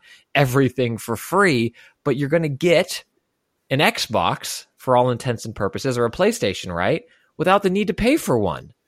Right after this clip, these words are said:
That's awesome. Yes, you still need to buy the game, and yes, the servers can turn off at any point, but that can be true for almost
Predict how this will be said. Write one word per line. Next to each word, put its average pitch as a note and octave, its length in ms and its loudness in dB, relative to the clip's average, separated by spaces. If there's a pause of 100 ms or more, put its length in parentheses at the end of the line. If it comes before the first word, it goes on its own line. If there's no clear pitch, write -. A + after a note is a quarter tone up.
(280)
That's G#3+ 440 2 (300)
awesome. C#3 440 2
Yes, F3 280 2
you F#3 60 -6
still G3 120 -2
need F#3 120 0
to E3+ 60 -2
buy F3+ 140 4
the F3 80 0
game, F3 380 0
and A2+ 140 -6
yes, D#3+ 200 2
the E3 60 -8
servers E3+ 300 -2
can - 100 -8
turn D#3+ 180 -4
off D3+ 160 0
at C#3+ 60 -2
any D3 140 -4
point, C#3+ 400 -2 (460)
but A#2+ 160 4
that A#2+ 340 4
can C#3+ 100 -4
be C3 80 0
true - 220 -2
for - 200 0
almost C3 420 2